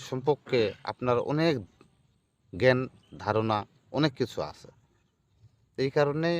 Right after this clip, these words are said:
আপনার কাছে আমার আশা। তা আজকে আমার এই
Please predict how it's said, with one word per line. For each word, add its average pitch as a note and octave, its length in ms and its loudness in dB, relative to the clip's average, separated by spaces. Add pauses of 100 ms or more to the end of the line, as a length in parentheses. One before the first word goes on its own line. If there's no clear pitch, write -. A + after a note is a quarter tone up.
(100)
আপনার C3+ 300 -4
কাছে A2+ 200 -2 (120)
আমার F#2+ 200 -4 (300)
আশা। - 200 -6 (1500)
তা - 80 -6 (100)
আজকে E3 320 -2 (380)
আমার B2+ 220 2
এই B2 60 0